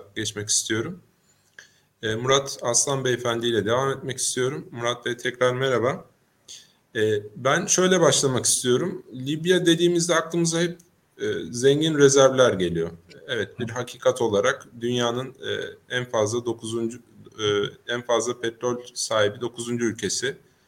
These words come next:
E, gaz açısından da yine sıralamanın üstünde yer alıyor, yirmi birinci sırada. E, fakat buna rağmen sizin de makalenizde işaret ettiğiniz gibi Libya'yı özel kılan bazı diğer hususlar da var.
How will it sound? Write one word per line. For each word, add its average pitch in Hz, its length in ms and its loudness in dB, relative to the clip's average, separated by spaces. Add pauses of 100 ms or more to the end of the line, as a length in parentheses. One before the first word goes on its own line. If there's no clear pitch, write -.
(220)
E, 117 120 2
gaz 127 240 6
açısından 127 600 2
da 113 160 4
yine 120 280 -2
sıralamanın 117 800 0
üstünde 113 840 -4
yer 104 180 6
alıyor, 87 260 0
yirmi 101 360 -2
birinci 104 280 -4
sırada. 85 480 -2 (760)
E, 113 160 -2
fakat 151 420 0
buna 165 260 4
rağmen 139 320 2
sizin 147 400 -4
de 151 280 0 (680)
makalenizde 139 600 4
işaret 135 480 2
ettiğiniz 151 400 -4
gibi 120 220 -4
Libya'yı 147 300 0
özel 151 320 0
kılan 135 600 -4
bazı 139 320 6
diğer 151 300 2
hususlar 139 540 4
da 104 60 4
var. 85 320 0